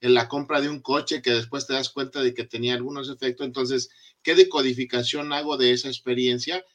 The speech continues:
Y conforme yo la activo, se graba. Dice en neurociencias, es un modelo, dice, aprender es crear una nueva red neuronal y la memoria es que sigo activando esa red. Entonces,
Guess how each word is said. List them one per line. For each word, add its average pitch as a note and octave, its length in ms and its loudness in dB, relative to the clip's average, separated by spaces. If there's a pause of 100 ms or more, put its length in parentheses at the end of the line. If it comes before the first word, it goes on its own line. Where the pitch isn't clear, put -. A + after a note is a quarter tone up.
(220)
Y A#2 240 -8
conforme B2 680 0
yo B2+ 160 2
la D3 280 0
activo, D3+ 880 -2 (260)
se B2+ 240 0
graba. D3 580 0 (300)
Dice B2+ 440 0
en D#3+ 80 -4
neurociencias, F3 760 2
es B2+ 180 -2
un D3+ 120 -10
modelo, D3 380 2
dice, C3+ 340 -2
aprender B2 680 0
es D3 220 0
crear C#3+ 300 0
una D3+ 180 -2
nueva C3 320 2
red B2 220 0
neuronal C#3 640 0 (320)
y B2 120 -2
la A#2+ 160 4
memoria C3 680 2
es C3 200 -2
que C3+ 120 -4
sigo D3+ 260 2
activando C3 680 0
esa A#2+ 240 -4
red. D3 260 -4
Entonces, B2 560 -4